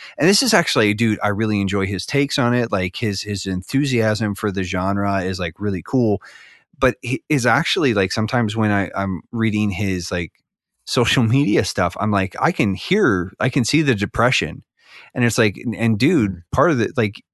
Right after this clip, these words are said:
Speaker 1: and he's, this, this guy in particular has even said, like, he, he struggles with depression. And there's a part of me, it's like, it's because you are relying on film, you're relying on games,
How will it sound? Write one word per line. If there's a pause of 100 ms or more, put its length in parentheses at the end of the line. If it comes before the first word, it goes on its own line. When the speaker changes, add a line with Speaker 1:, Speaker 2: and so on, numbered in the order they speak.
(140)
Speaker 1:
and
he's, (500)
this, (100)
this
guy
in
particular
has (520)
even
said,
like,
he,
he
struggles
with
depression.
And
there's
a
part
of
me,
it's
like, (360)
it's
because
you
are
relying
on
film, (240)
you're
relying
on
games,